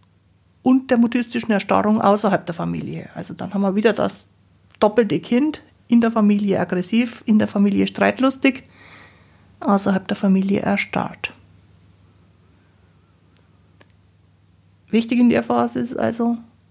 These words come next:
dass ihr nicht nur dem Kind den Stress nicht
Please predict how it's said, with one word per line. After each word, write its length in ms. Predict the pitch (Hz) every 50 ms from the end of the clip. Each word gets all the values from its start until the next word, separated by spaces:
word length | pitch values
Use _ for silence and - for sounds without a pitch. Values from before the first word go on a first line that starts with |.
| _ _ -
dass 220 | - 196 196 -
ihr 180 | - 214 214 208
nicht 460 | 202 208 214 233 247 240 - - -
nur 120 | 233 226 220
dem 200 | 226 208 196 196
Kind 440 | - - 214 202 208 208 - -
den 140 | - 196 185
Stress 500 | - - - - 180 180 - - - -
nicht 480 | 190 175 175 180 - - - - -